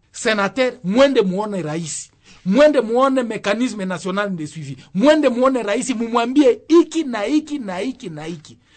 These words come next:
Lakini utapana proposition kwenye hauyui, watu wajui kwanza,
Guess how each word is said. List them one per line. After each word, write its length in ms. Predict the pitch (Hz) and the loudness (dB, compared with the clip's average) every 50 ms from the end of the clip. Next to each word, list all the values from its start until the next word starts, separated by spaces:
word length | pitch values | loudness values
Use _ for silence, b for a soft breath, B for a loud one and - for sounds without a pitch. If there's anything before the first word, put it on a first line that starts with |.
| b b | b b
Lakini 320 | 247 262 262 - 359 339 - | -6 -4 -2 -2 -2 -2 -4
utapana 480 | - 294 - - 175 - 311 330 302 214 | -8 -6 -4 -2 -2 0 -2 -2 -2 -2
proposition 460 | - 196 196 147 180 175 - 269 254 | -2 -4 -4 -4 -6 -6 -6 -6 -6
kwenye 200 | 190 170 151 151 | -6 -8 -8 -8
hauyui, 500 | 135 135 135 156 196 247 262 247 - - - _ _ _ _ _ _ - | -8 -6 -6 -4 -4 -2 -2 -4 -4 -8 -14 _ _ _ _ _ _ -16
watu 600 | 135 135 156 180 202 220 240 240 - - 185 143 | -10 -4 0 2 4 4 2 0 -4 -8 -10 -10
wajui 400 | 139 131 123 117 107 175 147 131 | -10 -10 -10 -10 -10 -10 -10 -10
kwanza, 560 | - - 214 254 285 311 302 254 240 302 302 | -12 -6 -2 0 0 0 0 0 -2 -2 -2